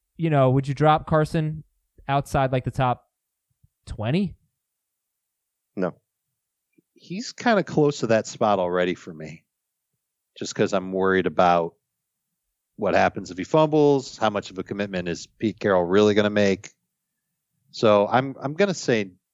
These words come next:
Speaker 2: I'm gonna say no. I don't think I would move him behind guys like, uh, James White and Royce Freeman.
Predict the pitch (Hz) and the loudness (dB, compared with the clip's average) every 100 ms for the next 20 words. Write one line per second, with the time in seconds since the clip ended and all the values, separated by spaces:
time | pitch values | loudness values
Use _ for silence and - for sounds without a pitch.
0 | _ _ - 120 208 - 117 92 92 92 | _ _ -14 -8 -8 -4 -6 -4 -4 0
1 | 117 160 185 - 110 120 - 120 131 120 | 0 0 -4 -2 0 0 -2 0 2 2
2 | 117 113 117 110 101 107 107 104 104 104 | 2 -2 -2 0 2 2 0 2 2 2
3 | 92 104 95 90 - _ _ _ _ _ | 0 0 0 0 -8 _ _ _ _ _
4 | _ _ _ 87 90 - 107 101 92 92 | _ _ _ -10 -10 -4 -4 -4 0 4
5 | 98 98 90 85 92 98 95 - 95 101 | 4 2 -10 -12 -2 0 -2 -6 -4 -2
6 | 107 82 90 | -4 -8 -12